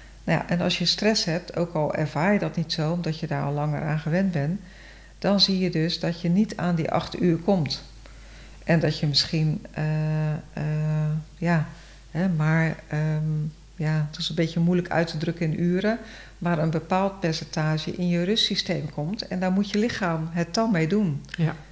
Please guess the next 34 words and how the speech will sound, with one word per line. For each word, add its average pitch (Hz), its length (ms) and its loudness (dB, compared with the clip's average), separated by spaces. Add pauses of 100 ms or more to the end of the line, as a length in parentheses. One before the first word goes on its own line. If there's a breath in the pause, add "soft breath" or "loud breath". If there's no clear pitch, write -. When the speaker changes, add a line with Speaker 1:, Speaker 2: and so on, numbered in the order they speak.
(200)
Speaker 1:
Hè? 180 140 0
Speaker 2:
Ja. 254 180 -2
Speaker 1:
Daar 170 440 -2
moet 180 220 2
jouw 143 120 -2
spijsverteringen 165 960 0
mee 156 140 0
doen. 185 300 0
Stel 170 280 2
dat 170 180 -2
jij 160 380 2 (720 loud breath)
het 156 180 0
ziet - 400 0
als 151 200 0 (100)
je 156 80 0
hebt 156 180 -2
een, 151 240 0
eh, 156 60 0 (500)
een 160 80 -4
vat 208 260 0
met 160 140 -4
energie, 165 540 0
hè, 202 100 2
dat 220 140 0
is - 60 4
honderd 180 320 0
procent. 196 580 2 (1300 loud breath)
Daar 202 280 6
moet 190 200 4
je 180 200 0
lichaam 175 320 0
het 160 160 -2
mee 151 160 2
doen. 226 340 -2